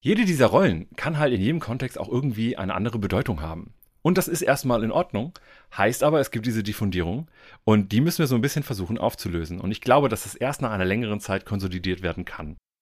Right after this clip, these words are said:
Wenn man erstmal irgendwann gemerkt hat, okay, was heißt eigentlich ein Product Owner? Da sind wir momentan auch noch nicht, dass ich sage, Product Owner ist unisono irgendwie klar. Gerade auch, wenn man sich nochmal verschiedene Aspekte anschaut, wie die Skalierungsframeworks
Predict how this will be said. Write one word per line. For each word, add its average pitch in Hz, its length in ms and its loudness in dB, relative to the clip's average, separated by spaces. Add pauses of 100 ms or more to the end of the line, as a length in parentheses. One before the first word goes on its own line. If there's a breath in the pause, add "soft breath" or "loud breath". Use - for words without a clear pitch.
(200)
Wenn 107 80 2
man 120 140 2
erstmal 107 320 2
irgendwann 98 240 0
gemerkt 90 360 -2
hat, - 120 -10
okay, - 320 -4 (200)
was - 220 -4
heißt 117 300 0
eigentlich 95 340 0
ein 127 100 -8
Product 123 360 4
Owner? 73 280 -8
Da 113 140 0
sind 165 240 6
wir 120 100 6
momentan 110 460 4
auch 117 160 2
noch 92 140 -2
nicht, 131 220 -4 (220)
dass 98 140 -4
ich 101 80 -2
sage, 104 340 6
Product 135 420 4
Owner 110 260 0
ist 95 100 -8
unisono 101 560 2
irgendwie 90 300 0
klar. 120 400 2 (360)
Gerade 107 360 4
auch, 104 180 4
wenn 107 80 2
man 101 140 0
sich 101 100 -8
nochmal 98 220 0
verschiedene 104 420 -2
Aspekte 98 440 -2
anschaut, 95 440 0
wie 95 80 -2
die 101 80 -2
Skalierungsframeworks 107 1200 0